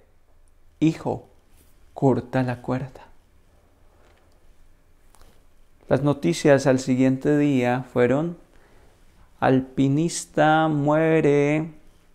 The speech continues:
por hipotermia, amaneció congelado, suspendido de su arnés de seguridad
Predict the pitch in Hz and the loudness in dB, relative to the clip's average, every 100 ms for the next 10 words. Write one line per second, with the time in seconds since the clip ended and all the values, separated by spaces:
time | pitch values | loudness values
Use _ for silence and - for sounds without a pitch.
0 | _ _ _ - - 123 123 - 123 143 | _ _ _ -10 -4 -4 -4 -4 -4 0
1 | 156 147 131 123 127 139 - - _ - | 2 2 0 -2 -4 -8 -14 -20 _ -20
2 | _ _ _ _ _ - 110 113 120 117 | _ _ _ _ _ -12 -6 -6 -6 -4
3 | 120 - 147 131 - 120 135 147 120 139 | -6 -2 -4 -2 -2 0 2 2 0 -2
4 | 147 - - - - - - - 143 - | -6 -16 -20 -20 -20 -20 -10 -4 -4 -2
5 | 139 135 135 156 160 160 156 - 127 123 | 0 0 4 4 6 4 4 2 2 4
6 | 131 135 139 - 135 131 123 127 139 180 | 2 0 -4 -4 -2 0 0 2 2 0
7 | 180 | -6